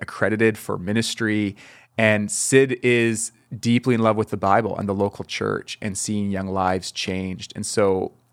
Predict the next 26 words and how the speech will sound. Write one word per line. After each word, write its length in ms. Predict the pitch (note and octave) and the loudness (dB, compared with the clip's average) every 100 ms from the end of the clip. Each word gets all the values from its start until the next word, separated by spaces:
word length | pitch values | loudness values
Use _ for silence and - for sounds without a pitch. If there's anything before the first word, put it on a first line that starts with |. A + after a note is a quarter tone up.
| - | -8
I 240 | G#2+ A2 | -2 0
was 120 | G#2 | 0
so 260 | - - A2+ | -2 2 2
excited 380 | A2 - G#2 G2 | 2 2 2 2
that 100 | G2+ | -2
he 100 | A2 | -4
was 120 | G2+ | -2
willing 180 | G2+ F#2+ | -2 -4
to 80 | G2 | -4
say 160 | - | -2
yes 240 | F#2+ F#2 - | 0 0 -2
to 120 | G2+ | -8
a 20 | |
conversation, 760 | - F#2+ F#2+ - F#2+ - G#2 F#2 | -4 -4 -4 -4 -4 -4 -8 -6
because 380 | G2 - G2 - - - - | -4 0 0 -2 -14 -20 -2
as 120 | A#2 | 2
I've 200 | A2+ A#2+ | 6 4
stepped 260 | - C#3 B2+ | 4 0 0
into 160 | A2+ - | -6 -6
the 80 | |
season 360 | - A2 G#2 G2+ | -6 -4 -2 -2
of 80 | F#2 | -4
being 120 | G2 | -6
a 60 | F#2+ | -6
senior 340 | - A2 G#2 | -4 -4 -4
pastor, 600 | - - A2 - - - | -4 -4 -4 -8 -10 -10